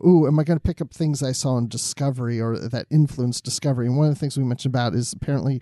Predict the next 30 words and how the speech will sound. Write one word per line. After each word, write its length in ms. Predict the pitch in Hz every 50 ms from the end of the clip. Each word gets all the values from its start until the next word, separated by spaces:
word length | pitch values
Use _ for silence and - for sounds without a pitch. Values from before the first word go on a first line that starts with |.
| - - - - - -
we 80 | 147 143
might 240 | 147 147 147 -
see 180 | - - - 147
the 120 | 135 143
game 380 | 127 117 127 131 139 139 139 139
in 60 | 139 135
Discovery. 600 | 135 135 - - 139 135 127 120 135 135 131 - - - - -
I 60 | - 135
said 160 | - 165 143
about 240 | 139 143 143 - -
the 80 | 147
multi-layers 760 | 131 120 120 139 - - 147 127 131 131 127 127 127 135 123
on 160 | 131 131 131 127
the, 120 | 127 113 123 151 _ -
on 180 | - 127 120 120
the 80 | 120 117
ship. 480 | - - - - 139 135 131 - - - _ _ _ _ _ _ _ _ -
Um, 460 | - 139 139 131 127 120 117 113 120 - _ _ _ _ _ _ _ _ _ -
is 120 | 175 165 147
there 120 | 180 - -
anything 500 | 190 208 233 247 220 - 226 208 196 180
that 120 | 170 - -
you 140 | 151 165
picked 280 | 170 - - 175 - -
up 160 | 156 143 - 156
in 100 | 143 139
there 260 | 135 135 131 127 127
that 220 | 123 127 - -
you 160 | 135 139 147
thought 340 | 143 - - 143 131 127 -